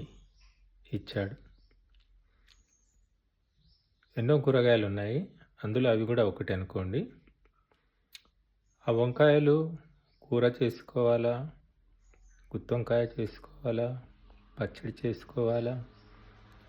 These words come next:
చారులో వేసుకోవాలా, ఇంకా బజ్జీలు చేసుకోవాలా అనేది తినేవాడి ఇష్టాన్ని బట్టి ఉంటుంది. కానీ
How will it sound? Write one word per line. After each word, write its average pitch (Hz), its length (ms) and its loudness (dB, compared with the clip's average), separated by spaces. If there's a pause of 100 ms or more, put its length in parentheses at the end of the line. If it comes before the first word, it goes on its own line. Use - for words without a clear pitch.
(1300)
చారులో 120 400 4
వేసుకోవాలా, 120 720 0 (1400)
ఇంకా 123 280 4 (540)
బజ్జీలు 113 440 0
చేసుకోవాలా 120 760 -2 (1800)
అనేది 147 340 4 (800)
తినేవాడి 131 560 6
ఇష్టాన్ని 117 380 0
బట్టి 110 260 -2
ఉంటుంది. 95 440 -4 (1900)
కానీ 151 360 4